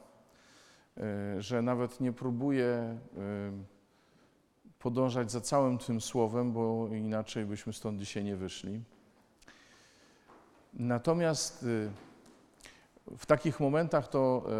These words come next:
y, rozumiem lepiej, po co, y, Jezus, y, posyłał od Ojca Ducha Świętego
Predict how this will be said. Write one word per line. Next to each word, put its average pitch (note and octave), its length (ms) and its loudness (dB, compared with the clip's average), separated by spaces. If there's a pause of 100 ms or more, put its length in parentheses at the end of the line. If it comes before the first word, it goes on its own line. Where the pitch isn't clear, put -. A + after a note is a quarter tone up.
y, A2+ 100 -2
rozumiem C3 500 2
lepiej, C3 500 2 (160)
po E3 120 4
co, C3+ 260 4
y, A#2+ 80 0 (760)
Jezus, A#2+ 580 -2 (680)
y, - 40 -4 (680)
posyłał C3 460 2
od A#2+ 140 2
Ojca B2+ 400 0
Ducha A2+ 340 -2
Świętego F2+ 640 -6